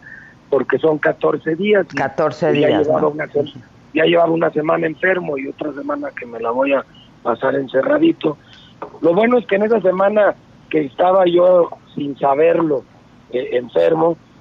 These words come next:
Speaker 1: este, fueron muy pocas personas, digo, catorce, a lo máximo dieciséis personas que pudieron tener contacto conmigo.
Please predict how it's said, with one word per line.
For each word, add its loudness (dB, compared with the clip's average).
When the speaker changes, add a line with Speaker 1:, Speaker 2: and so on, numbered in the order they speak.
Speaker 1:
este, -4
fueron 2
muy 0
pocas 0
personas, -6
digo, -4
catorce, 0
a 2
lo -6
máximo -4
dieciséis -4
personas -2
que -14
pudieron -2
tener -8
contacto -6
conmigo. -12